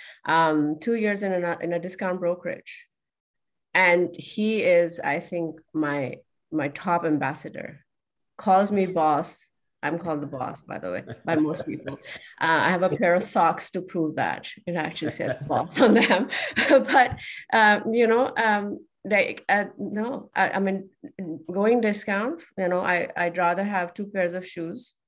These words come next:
Speaker 1: uh, which is a lie, but I would rather have two pairs of shoes, but really good, comfortable shoes. I would save towards buying,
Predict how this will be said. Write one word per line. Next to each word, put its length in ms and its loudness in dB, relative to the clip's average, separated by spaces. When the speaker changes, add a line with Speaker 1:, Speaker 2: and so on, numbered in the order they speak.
Speaker 1:
uh, 160 -6
which 200 -8
is 100 -4
a 80 0
lie, 400 -2
but 160 -4
I 140 0
would 220 -6
rather 260 0
have 220 -4
two 140 -10
pairs 240 -2
of 140 -4
shoes, 280 -8
but 300 -6
really 340 -6
good, 280 -2
comfortable 540 -4
shoes. 480 -6
I 100 2
would 180 -4
save 340 0
towards 420 -4
buying, 420 -6